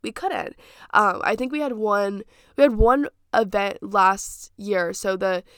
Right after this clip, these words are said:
twenty twenty, twenty twenty-one school year, um, we had a formal event, but it was, like, all sectioned off. Like, we went in groups of, like,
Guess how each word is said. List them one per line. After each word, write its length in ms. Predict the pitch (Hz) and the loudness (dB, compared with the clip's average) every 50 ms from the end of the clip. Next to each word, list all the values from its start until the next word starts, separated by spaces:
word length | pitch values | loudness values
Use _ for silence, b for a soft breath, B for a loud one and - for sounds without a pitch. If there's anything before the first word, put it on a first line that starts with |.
| b b b b b | b b b b b
twenty 260 | - - 233 226 226 | 0 0 2 2 2
twenty, 240 | 214 - 226 202 208 | 0 0 0 0 2
twenty 280 | - - - 208 202 202 | 4 4 4 4 4 -4
twenty-one 420 | - - 196 190 190 190 190 190 | -8 -6 -4 -4 -4 -4 -6 -6
school 340 | - - - - 214 214 214 | -8 -10 -10 -6 -6 -4 -4
year, 400 | 202 190 175 180 185 185 196 208 B B B B B B B - | -4 -4 -4 -2 -2 -2 -2 -4 B B B B B B B -2
um, 540 | - 196 196 185 180 180 - - - - 50 - - | 0 2 2 2 0 -4 -8 -12 -14 -16 -18 -18 -12
we 140 | 202 226 226 | -6 -4 -2
had 120 | 220 208 | 0 0
a 60 | 202 | -2
formal 500 | 208 - - 214 208 208 208 208 196 190 | -2 -4 -4 -2 -2 -2 -2 -2 -4 -4
event, 280 | 190 185 185 185 185 - | -4 -2 -4 -4 -4 -6
but 100 | 208 196 | -6 -6
it 40 | 185 | -6
was, 140 | 196 190 - | -6 -8 -10
like, 160 | 160 - - _ _ - | -12 -12 -14 _ _ 0
all 220 | - 226 226 226 | 2 4 4 2
sectioned 560 | 226 - - 240 202 208 - - - 214 208 - | 0 -2 -4 -4 -4 -6 -6 -8 -8 -8 -6 -4
off. 380 | - 190 196 190 190 196 - | -2 0 0 0 -2 -4 -6
Like, 180 | 202 190 - - _ _ - | -12 -14 -16 -20 _ _ -16
we 240 | 208 208 233 226 | -12 -10 -8 -6
went 280 | 220 226 226 208 - - | -4 -4 -4 -4 -4 -6
in 100 | 226 226 | -6 -6
groups 340 | 202 214 214 202 - - 233 | -4 -4 -4 -4 -4 -6 -8
of, 100 | 214 214 | -8 -6
like, 220 | 208 196 190 _ | -6 -8 -8 _